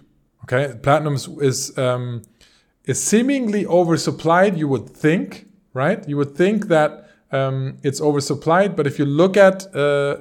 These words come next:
at the amount of, uh, platinum in the market, it's actually not that big. Um, and it's actually, uh, fluctuating quite a bit and turning around. So to me, platinum right now is actually a, a, a good buy.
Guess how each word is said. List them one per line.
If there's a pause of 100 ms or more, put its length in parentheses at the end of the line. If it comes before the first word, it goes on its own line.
(100)
at
the
amount
of,
uh,
platinum
in
the
market,
it's
actually
not
that
big. (360)
Um,
and
it's
actually, (300)
uh,
fluctuating
quite
a
bit
and
turning
around.
So
to
me, (320)
platinum
right
now
is
actually
a,
a,
a
good
buy.